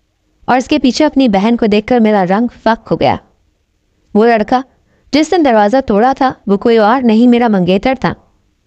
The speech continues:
जिसकी तस्वीर तक मैंने देखना गवारा नहीं की थी और वो आर्मी में कैप्टन था। उसने चच्ची के भाई को पकड़ लिया। जो हकीकत बाद में खुली वो ये थी कि चच्ची जो नज़र आती थी वो नहीं थी,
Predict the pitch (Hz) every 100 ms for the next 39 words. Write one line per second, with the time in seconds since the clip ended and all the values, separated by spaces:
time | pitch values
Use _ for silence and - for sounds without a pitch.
0 | _ - 247 262 359 320 - 311 370 330
1 | 277 262 262 202 196 262 226 196 190 185
2 | 175 180 180 175 262 262 240 196 165 190
3 | 220 277 254 - 175 - 233 202 139 _
4 | _ _ _ _ _ _ - 247 320 302
5 | 262 339 320 226 190 240 240 214 175 156
6 | 110 98 _ _ _ _ _ - 277 269
7 | 320 302 320 208 208 247 247 - 254 262
8 | 220 202 254 214 269 - 185 - 262 -
9 | _ _ _ _ 311 320 208 180 202 233
10 | 262 285 277 330 247 247 233 294 -